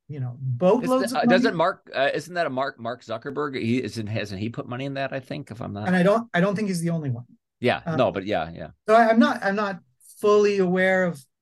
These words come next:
Speaker 1: all the happenings surrounding Breakthrough Starshot, but
Speaker 2: Yeah.
Speaker 1: it's worth mentioning that the space elevator is completely transformative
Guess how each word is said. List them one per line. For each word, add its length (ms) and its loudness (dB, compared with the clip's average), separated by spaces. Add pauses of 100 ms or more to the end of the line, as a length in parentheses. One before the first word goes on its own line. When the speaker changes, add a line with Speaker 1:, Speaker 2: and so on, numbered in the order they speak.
Speaker 1:
all 200 2
the 60 2
happenings 640 -2
surrounding 320 -4
Breakthrough 360 -2
Starshot, 540 0
but 160 -2
Speaker 2:
Yeah. 40 -10 (320)
Speaker 1:
it's 180 0
worth 240 -2
mentioning 720 -2 (640)
that 280 -2
the 100 -6
space 400 0
elevator 540 0
is 280 -8
completely 680 -6
transformative 880 -4